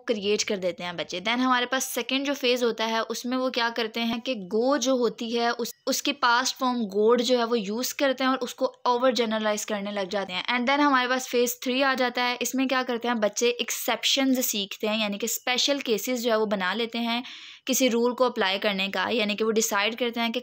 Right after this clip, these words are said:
कब अप्लाई करना है ये rule went for go और कब यूज़ करना है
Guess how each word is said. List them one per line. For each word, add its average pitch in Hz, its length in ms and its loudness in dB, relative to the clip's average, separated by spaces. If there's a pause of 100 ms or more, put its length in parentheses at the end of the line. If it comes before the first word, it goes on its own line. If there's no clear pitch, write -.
(140)
कब 262 160 2
अप्लाई 208 340 0
करना 196 260 -2
है 196 120 -2
ये 202 100 2
rule 190 320 0
went 185 380 -4 (320)
for 220 180 4
go 196 180 2 (140)
और 240 200 0
कब 262 200 2
यूज़ 226 360 0
करना 202 240 0
है 220 180 -2